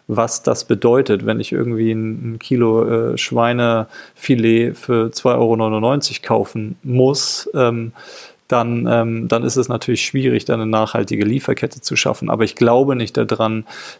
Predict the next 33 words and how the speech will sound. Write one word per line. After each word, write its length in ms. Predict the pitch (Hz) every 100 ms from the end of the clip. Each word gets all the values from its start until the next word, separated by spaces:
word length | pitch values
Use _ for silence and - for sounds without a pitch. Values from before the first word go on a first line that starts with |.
| -
dass 220 | 117 -
man 200 | 113 110
für 160 | -
zwei 240 | 107 - 110
neunundneunzig 480 | 110 110 110 110 104
ein 60 |
Kilo 260 | 104 113 104
Schweinefilet 560 | - 117 110 - 107
kaufen 380 | 101 110 107 -
muss. 340 | 104 104 - -
Also 160 | 110
ich 80 | 113
denke, 240 | 127 117
das 240 | 113 104 -
ist 220 | - -
schon 200 | - 131
auch 280 | 131 120 120
eine 120 | 113
Sichtweise, 680 | 107 123 - 147 127 113 107
die 100 | 117
in 100 | 110
Deutschland 560 | 117 113 - 123 113 - - - - -
mit 140 | 131 131
all 160 | 123
der 200 | 113 113
Discount-Kultur 1200 | 113 123 - 120 107 107 - 117 - 127 113 110
eben 420 | 120 107 104 104 -
eine 160 | 117
sehr 240 | 104 110 110
hohe 180 | 113 107
Priorität 760 | - 120 107 104 - 117 127
hat. 160 | 123 117
Aber 320 | 117 110 107